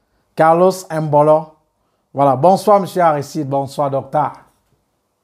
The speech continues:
Docteur, c'est bac plus combien, là? Et pour avoir combien? Deux cent cinquante, trois cent mille le mois, non. Il faut venir ici. Un médecin a presque parfois dix mille euros le mois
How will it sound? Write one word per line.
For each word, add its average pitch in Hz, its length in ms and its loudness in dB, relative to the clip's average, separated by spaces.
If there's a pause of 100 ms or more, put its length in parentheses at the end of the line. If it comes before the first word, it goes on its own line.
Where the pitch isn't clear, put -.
(440)
Docteur, 147 400 2
c'est 160 160 -4
bac 156 300 -2
plus 156 180 -6
combien, 135 340 -4
là? 110 180 -8 (1400)
Et 147 100 -4
pour 151 220 2
avoir 147 240 4
combien? 135 340 -6
Deux 135 180 -6
cent 151 200 -6
cinquante, 135 460 -8
trois 143 180 -2
cent 143 160 -4
mille 139 160 -2
le 123 100 -2
mois, 123 220 -2
non. 127 220 -4 (760)
Il 160 100 -4
faut 156 160 0
venir 131 300 -2
ici. 120 340 -8 (880)
Un 139 120 -4
médecin 139 540 -2
a 139 100 2
presque 139 340 -2
parfois 135 460 -4
dix 123 320 -6
mille 151 240 -2
euros 123 360 -4 (640)
le 117 140 -4
mois 123 320 -2